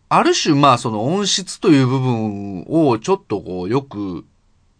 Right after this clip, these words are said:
したいっていう思いもあってとか、まあ、そういう、まあ、聞こえ、まあ、その聞き、聞こえ方みたいなところもっていうところも、まあ、ないことはないんですけど、それも異常、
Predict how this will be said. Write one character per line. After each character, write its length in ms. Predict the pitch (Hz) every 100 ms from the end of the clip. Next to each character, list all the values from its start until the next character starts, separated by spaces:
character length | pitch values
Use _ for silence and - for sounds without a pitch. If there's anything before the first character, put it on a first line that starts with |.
| _ _ -
し 160 | - -
た 120 | 160
い 40 |
っ 40 | 123
て 200 | - 107
い 100 | 107
う 60 | 101
思 280 | 123 139 139
い 60 |
も 220 | 117 104
あ 40 | 110
っ 60 |
て 340 | - _ 175 180
と 140 | 170
か、 280 | - 233 185
ま 160 | 139 107
あ、 40 |
そ 140 | 110
う 40 | 104
い 220 | 101 98
う、 60 | - - - _
ま 260 | 120 98 -
あ、 1000 | _ _ _ _ _ _ _ _ _ -
聞 120 | -
こ 240 | 165 175
え、 140 | 170 - -
ま 140 | 135
あ、 40 |
そ 120 | 131 120
の 100 | 113
聞 380 | - 151 170
き、 140 | - -
聞 20 |
こ 180 | 180 180
え 80 | 175
方 300 | 180 180 175
み 100 | 185
た 140 | 156
い 20 |
な 100 | 123
と 100 | 113
こ 100 | 120
ろ 140 | 117 113
も 260 | 113 104 90
っ 60 |
て 120 | -
い 140 | 120 131
う 60 |
と 100 | 131
こ 100 | 156
ろ 40 | 131
も、 120 | 117
ま 360 | 269 277 131 -
あ、 40 |
な 240 | 135 196 285
い 480 | 311 330 320 285 _ _ _ _ _ _ _ _
こ 120 | - -
と 100 | 220
は 100 | 120
な 160 | 117
い 100 | 131
ん 60 | 113
で 120 | 101
す 80 | -
け 80 | 85
ど、 80 |
そ 120 | - 147
れ 60 |
も 160 | 143 147
異 240 | 131 170
常、 260 | 175 175